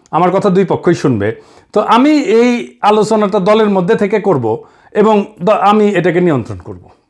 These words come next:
বুঝতে পারছেন? মানে সমাজের যে বিতর্ক সেটা আমি নিজের দলের ভেতরের একটা ইন্টারনাল বিতর্ক করে ফেলবো। দলের ভেতরে যদি আমি ইন্টারনাল, সমাজ তো আমার কথা শোনে না, তো দলের ভেতরে যদি আমি ইন্টারনাল কনফ্লিক্টটা নিয়ে আসি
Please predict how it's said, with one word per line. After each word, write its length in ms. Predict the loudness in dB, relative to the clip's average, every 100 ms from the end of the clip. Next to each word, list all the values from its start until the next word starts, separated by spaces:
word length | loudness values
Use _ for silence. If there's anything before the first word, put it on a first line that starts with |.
| -6
বুঝতে 220 | -2 0 0
পারছেন? 400 | -2 -2 -6 -6 _ _ _ _ _ 0
মানে 240 | 2 2
সমাজের 580 | 0 0 2 2 2 2
যে 120 | 0
বিতর্ক 500 | 0 0 0 0 0
সেটা 300 | 0 0 2
আমি 160 | 2 2
নিজের 380 | 0 0 0 0
দলের 300 | 2 2 2
ভেতরের 480 | 0 0 2 2
একটা 300 | 0 -2 -2 -2
ইন্টারনাল 440 | -2 -2 -2 -2
বিতর্ক 360 | -4 -6 -6 -6
করে 180 | -10 -12
ফেলবো। 300 | -14 -18 -20 _ _ _ _ _ -20 -10 -2
দলের 280 | 2 4 4
ভেতরে 400 | 2 2 0 0
যদি 160 | 0 0
আমি 160 | 0
ইন্টারনাল, 400 | -2 -2 -2 -2
সমাজ 400 | -4 -4 -2 0
তো 60 | 0
আমার 180 | 0 0
কথা 180 | -2 -4
শোনে 280 | -6 -8
না, 180 | -8 -12 _ -16 -6
তো 80 | -2
দলের 380 | 2 4 4
ভেতরে 340 | 2 0 0 0
যদি 220 | 0 -2
আমি 140 | 0
ইন্টারনাল 400 | 0 0 0 -2
কনফ্লিক্টটা 560 | -2 -4 -4 -6 -2 0
নিয়ে 200 | 2 2
আসি 380 | 0 -4 -6